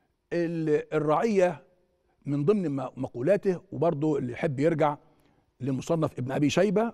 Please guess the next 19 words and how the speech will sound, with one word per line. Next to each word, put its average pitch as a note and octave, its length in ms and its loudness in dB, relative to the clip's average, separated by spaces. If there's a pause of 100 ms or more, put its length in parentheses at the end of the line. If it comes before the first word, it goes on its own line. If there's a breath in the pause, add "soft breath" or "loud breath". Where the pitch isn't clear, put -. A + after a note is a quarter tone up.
فكل G3+ 380 0
هذه E3 360 -2 (240)
الوصايا F3 500 4
موجودة F3 640 0
في F#3 300 -4 (160)
مصنف D3 360 -2
ابن C#3+ 80 -4
أبي C#3+ 120 -2
شيبة. G#2 280 -8 (1800 soft breath)
بيقول: A#3 600 4 (520)
"الرعية A#3 600 6
مؤدية G#3 560 0
إلى F#3+ 180 -2
الإمام A3+ 440 -2
ما G3 360 0
أدى G3+ 180 2
الإمام G#3 380 0
إلى F3 160 0
الله". D3 420 -2